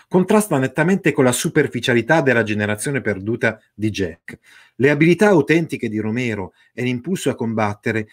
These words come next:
gli danno uno scopo nella vita che manca ai membri della generazione perduta. Loro cercano disperatamente qualcosa che Romero ha già naturalmente in sé,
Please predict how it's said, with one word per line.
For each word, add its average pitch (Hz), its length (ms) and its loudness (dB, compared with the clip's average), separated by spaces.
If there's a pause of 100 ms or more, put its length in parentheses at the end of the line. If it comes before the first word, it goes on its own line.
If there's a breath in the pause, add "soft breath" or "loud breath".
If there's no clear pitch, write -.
(120 soft breath)
gli 135 140 -6
danno 160 260 4
uno 135 160 2
scopo - 440 -2
nella 110 240 0
vita 101 360 -6 (300)
che 143 160 0
manca 135 640 -2
ai 107 220 -6
membri 104 500 -6 (240)
della 107 260 0
generazione 101 680 -6
perduta. 87 500 -12 (320 soft breath)
Loro 175 240 4
cercano 147 460 -2
disperatamente 117 880 -4
qualcosa 185 500 -2
che 143 140 -4
Romero 151 400 0
ha 123 200 0
già 104 300 -2 (440)
naturalmente 131 960 -2
in 113 140 -6
sé, - 380 -10